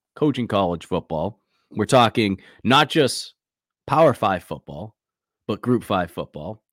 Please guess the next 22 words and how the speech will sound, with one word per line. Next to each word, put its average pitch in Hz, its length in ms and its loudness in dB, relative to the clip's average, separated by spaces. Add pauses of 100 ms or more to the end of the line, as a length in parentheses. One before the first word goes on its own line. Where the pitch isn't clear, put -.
F 117 160 -2
C 101 200 -2
S 117 140 -2
football, 80 540 -12 (200)
and 110 80 -4
Division 101 300 0
Three 127 200 -2
football. 71 520 -10 (1500)
So 147 200 4
what 131 140 6
Lembo 175 460 4
was 113 160 2
able 135 220 0
to 110 80 0
bring 123 220 0
to 104 80 -2
the 85 100 -8
table, 104 380 0
he 143 140 -6
brought 120 240 -4
a 69 60 -12
lot. 80 440 -6